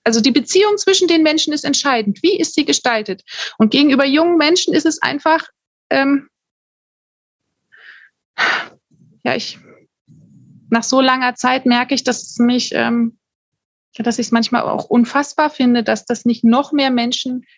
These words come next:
sehen und sich anders wünschen, dass das nicht noch mehr gesehen und anerkannt wird. Ja, dass sie eben nicht als Menschen geachtet und respektvoll behandelt werden. Ja.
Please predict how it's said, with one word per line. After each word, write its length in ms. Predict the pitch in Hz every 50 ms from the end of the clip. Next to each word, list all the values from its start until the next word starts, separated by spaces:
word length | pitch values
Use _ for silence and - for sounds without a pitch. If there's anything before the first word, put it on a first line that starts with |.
| _ _
sehen 440 | - 190 180 214 226 269 320 330 320
und 140 | - 285 277
sich 240 | - 320 - - -
anders 400 | 254 302 320 339 330 - - -
wünschen, 280 | 196 190 190 - 202
dass 200 | 190 196 - -
das 200 | - 226 214 -
nicht 220 | 240 247 - - - _ _ _
noch 280 | - 226 254 294 285 -
mehr 280 | 285 285 277 277 - -
gesehen 380 | 240 247 233 233 247 269 277 285
und 140 | 277 -
anerkannt 640 | - 254 294 330 359 - - 220 196 190 185 - -
wird. 280 | 185 180 180 175 - - _ _ - - - _ _ _ _ _ _ - - -
Ja, 320 | 226 285 349 392 - - _ _ _
dass 200 | - 214 - -
sie 140 | - 302 -
eben 320 | - 302 302 302 285 240 220
nicht 440 | 214 247 320 359 - - _ - - _ _ _ _
als 220 | 311 320 - -
Menschen 440 | 214 196 202 247 269 - - 302 311
geachtet 680 | - - - - 185 180 - - - - - - - - _ _
und 360 | 247 262 269 - - - -
respektvoll 560 | 196 - - - 196 185 - - - 240 247
behandelt 500 | - 294 277 311 370 415 415 381 - -
werden. 400 | 190 190 180 - 185 190 190 - _ _ _ _ _ _
Ja. 220 | - 202 208 262